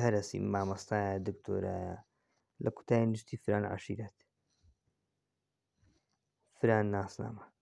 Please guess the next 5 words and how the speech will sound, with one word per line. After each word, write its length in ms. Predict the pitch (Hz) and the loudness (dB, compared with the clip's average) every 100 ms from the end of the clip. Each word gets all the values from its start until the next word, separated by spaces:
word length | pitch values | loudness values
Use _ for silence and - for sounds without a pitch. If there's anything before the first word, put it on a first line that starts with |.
| _ _ _ _ _ _ _ _ _ _ _ _ _ | _ _ _ _ _ _ _ _ _ _ _ _ _
حکایەتم 480 | 120 - 139 135 123 - | -14 -4 -4 -2 -8 -6
کەی، 200 | - 127 123 - | 0 2 0 -2
کەی، 180 | 127 123 - | 2 2 2
کەی 160 | 135 127 107 | 4 4 6
ڕەوایە 340 | 117 107 | 4 4